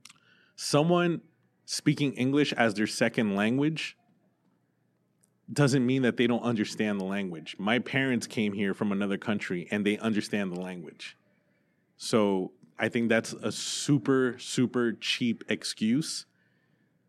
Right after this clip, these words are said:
Spanish is my second language, but I understand it completely. So to sit there and say, "Well, no, I, I,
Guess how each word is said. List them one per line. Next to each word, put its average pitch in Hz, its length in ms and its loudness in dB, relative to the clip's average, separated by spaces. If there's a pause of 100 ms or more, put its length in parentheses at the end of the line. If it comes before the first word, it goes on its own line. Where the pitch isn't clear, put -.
(420)
Spanish 143 640 4
is 120 220 2
my 127 280 6
second 92 340 2
language, 80 560 -12 (1120)
but 127 120 8
I 123 160 6
understand 113 480 2
it 98 60 0
completely. - 640 -6 (160)
So 101 480 0 (380)
to 110 120 -4
sit 131 280 2
there 127 160 4
and 113 120 0
say, 117 220 4
"Well, 120 320 6
no, 165 240 6
I, 127 220 6
I, 123 340 4